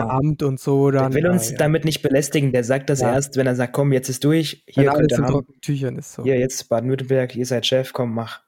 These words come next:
Speaker 1: So.
Speaker 2: Ja, ja.
Speaker 1: Jetzt nicht jetzt schon, „Oh, ich bin noch mal hier im Klären.“ Das will ich alles gar nicht wissen. Der soll das machen
Speaker 2: Ja, stimmt.
Speaker 1: und dann ist gut, weißt du? Komm.
Speaker 2: Genau.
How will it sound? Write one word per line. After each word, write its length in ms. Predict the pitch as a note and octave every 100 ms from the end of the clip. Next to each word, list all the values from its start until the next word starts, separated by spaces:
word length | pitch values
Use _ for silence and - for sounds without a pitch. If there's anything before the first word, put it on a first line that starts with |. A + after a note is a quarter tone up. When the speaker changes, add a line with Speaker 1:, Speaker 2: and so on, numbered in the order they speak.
| _
Speaker 1:
So. 280 | - F#2+ -
Speaker 2:
Ja, 320 | C#3 B2+ F#3 _ _ _
ja. 140 | - B2+
Speaker 1:
Jetzt 220 | B2+ -
nicht 160 | C#3+ C#3
jetzt 180 | C#3
schon, 140 | - A#2+
„Oh, 260 | B2 C3+
ich 160 | C#3 C#3+
bin 80 | C#3
noch 80 | C3
mal 160 | B2+
hier 160 | C3 C#3+
im 140 | C#3
Klären.“ 640 | C#3+ C#3 C3 C3 C3 C#3 C#3 - - -
Das 160 | G#2+ B2
will 100 | C#3
ich 160 | C3+
alles 220 | G#2+ G#2
gar 140 | - F2
nicht 160 | E2+
wissen. 200 | - -
Der 120 | F#2 F#2+
soll 120 | A2+
das 160 | G#2+
machen 240 | C3+ C#3 C#3+
Speaker 2:
Ja, 300 | C#3+ C#3 C3+
stimmt. 240 | - B2
Speaker 1:
und 40 | A2
dann 100 | A2+
ist 180 | A2 -
gut, 240 | G2 - -
weißt 240 | G#2+ -
du? 40 |
Komm. 100 | A#2+ -
Speaker 2:
Genau. 360 | B2 A#2 A2+